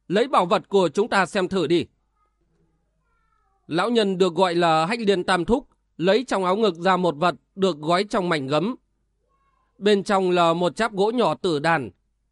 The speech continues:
Rút nắp cháp, bên trong lại một lần gói giấy. Lão nhân chậm rãi mở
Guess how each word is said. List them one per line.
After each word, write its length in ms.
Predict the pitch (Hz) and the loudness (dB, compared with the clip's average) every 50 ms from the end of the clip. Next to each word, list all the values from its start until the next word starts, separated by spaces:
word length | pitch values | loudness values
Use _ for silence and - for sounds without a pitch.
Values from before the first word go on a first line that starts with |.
| _ _ _ _ _ _ _ _ _ - | _ _ _ _ _ _ _ _ _ -8
Rút 200 | 160 165 233 220 | -2 -2 -2 0
nắp 200 | 233 226 220 208 | 0 -2 -2 -2
cháp, 240 | - 240 233 233 _ _ _ _ _ _ _ - | 0 0 0 0 _ _ _ _ _ _ _ -2
bên 240 | 208 226 226 220 | 0 0 2 0
trong 260 | - 233 220 208 202 196 | 0 -2 0 0 0 2
lại 220 | 190 196 185 175 | 0 0 0 0
một 180 | 185 180 170 175 | 0 0 0 0
lần 200 | 180 170 156 143 | 0 0 0 0
gói 180 | 147 156 160 | 0 0 0
giấy. 320 | 165 165 160 165 220 - - _ _ _ _ _ _ _ _ _ _ _ _ _ _ _ _ _ _ _ _ _ _ _ - | 0 0 0 0 0 -4 -6 _ _ _ _ _ _ _ _ _ _ _ _ _ _ _ _ _ _ _ _ _ _ _ -6
Lão 180 | 160 190 226 | -4 -2 0
nhân 280 | 240 220 214 208 196 180 | 2 2 2 2 0 0
chậm 220 | - 208 175 165 | -2 -2 -2 -2
rãi 200 | 160 180 208 233 | -2 -2 -2 -2
mở 260 | 247 226 202 175 160 | -2 0 2 2 2